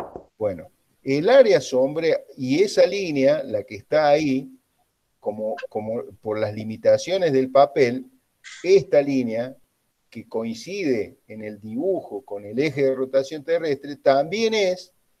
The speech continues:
el dibujo del meridiano, ¿qué meridiano? De la faja esa.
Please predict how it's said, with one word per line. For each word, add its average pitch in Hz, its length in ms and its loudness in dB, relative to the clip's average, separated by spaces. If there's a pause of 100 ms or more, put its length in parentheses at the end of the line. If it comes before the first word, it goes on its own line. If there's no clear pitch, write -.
(260)
el 120 180 -4
dibujo 165 680 -2
del 151 360 -2
meridiano, 151 840 0 (1000)
¿qué 156 160 -6
meridiano? 120 580 0 (140)
De 107 160 -12
la 107 120 -2
faja 117 340 2
esa. 101 280 -8